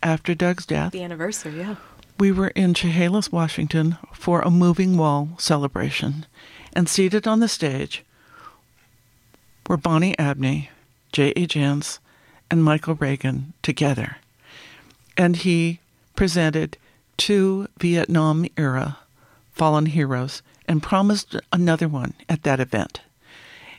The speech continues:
Speaker 1: And I was thinking, here is Bonnie among these people who lost the same kind, suffered the same kind of loss she did. And I thought, this is a miracle for all of us.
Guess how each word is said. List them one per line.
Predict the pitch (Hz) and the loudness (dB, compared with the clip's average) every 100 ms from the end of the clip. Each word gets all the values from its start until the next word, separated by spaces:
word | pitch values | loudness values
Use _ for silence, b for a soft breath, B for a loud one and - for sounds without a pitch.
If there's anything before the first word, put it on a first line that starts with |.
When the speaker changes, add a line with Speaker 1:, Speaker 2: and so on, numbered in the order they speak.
| B | B
Speaker 1:
And | 226 214 208 - _ - | 0 2 0 -4 _ -6
I | 208 | -4
was | 196 | -4
thinking, | - 190 - 175 165 B B B B B B B B B B B | -4 -4 -4 -4 -6 B B B B B B B B B B B
here | - 262 269 | 0 4 4
is | 240 | 2
Bonnie | 175 190 190 170 120 - B B - | 2 0 2 0 -2 -6 B B 0
among | 202 196 214 214 226 226 - | 4 4 4 2 0 -2 -2
these | 190 190 | 0 0
people | - 214 196 185 180 - | 0 -2 0 0 -2 -2
who | 214 196 | 0 2
lost | 180 185 190 - | 2 2 0 -2
the | 190 | -4
same | - 185 180 | -2 0 0
kind, | 185 190 175 170 - - | 0 0 0 0 -6 0
suffered | 233 202 190 | 2 2 0
the | 180 | -2
same | 208 185 | 0 2
kind | 180 196 170 | 2 0 -2
of | 170 | -2
loss | 160 156 175 - | -2 0 -2 -8
she | - - 185 | -8 0 0
did. | 160 143 - - B B B B B | 0 -2 -4 -12 B B B B B
And | 196 | 0
I | 185 | 0
thought, | 190 185 180 - - - | -2 -4 -4 -6 -16 -4
this | 226 240 - | 0 0 0
is | 208 180 | 0 2
a | |
miracle | 175 175 180 180 - 139 | 2 2 0 0 -4 -6
for | - - | -6 -2
all | 156 147 | -2 -2
of | - | -6
us. | - - - | -10 -14 -16